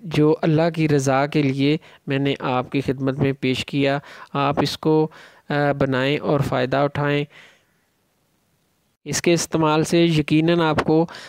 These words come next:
فائدہ ہوگا، کیونکہ یہ میرا مجرب نسخہ ہے، میرے مطب کا، میرے کلینک کا نسخہ جو میں نے آپ کی خدمت میں پیش کر دیا ہے،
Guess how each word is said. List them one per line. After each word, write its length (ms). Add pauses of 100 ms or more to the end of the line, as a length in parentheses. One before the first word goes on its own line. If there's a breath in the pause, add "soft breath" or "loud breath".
(120)
فائدہ 320
ہوگا، 280
کیونکہ 260
یہ 160
میرا 260
مجرب 420
نسخہ 300
ہے، 140
میرے 300
مطب 420
کا، 140
میرے 340 (380 loud breath)
کلینک 440
کا 100
نسخہ 340
جو 140
میں 120
نے 120
آپ 160
کی 180
خدمت 400
میں 80
پیش 340
کر 160
دیا 360
ہے، 20